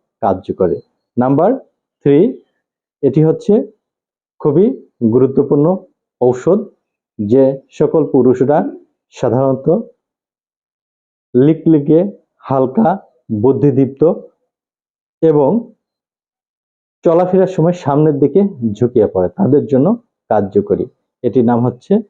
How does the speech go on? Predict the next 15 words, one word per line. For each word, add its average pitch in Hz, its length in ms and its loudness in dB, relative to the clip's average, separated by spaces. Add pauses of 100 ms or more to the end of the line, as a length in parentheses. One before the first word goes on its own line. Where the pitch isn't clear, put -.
(400)
ফসফরাস। 95 480 -4 (680)
ফসফরাস 180 480 0 (640)
রেমেডিটি 143 520 2 (760)
তখনই 139 360 0
ওই 180 120 4
ব্যক্তির 156 340 2
জন্য 151 160 4
ইফেক্টিভ 147 340 0 (120)
হবে 160 180 2 (640)
যখন 131 360 0
ওই 135 160 2
ব্যক্তি 135 260 0 (640)
অতিরিক্ত 139 640 -2 (920)
কামভাব 135 580 0 (840)
কিন্তু 135 260 2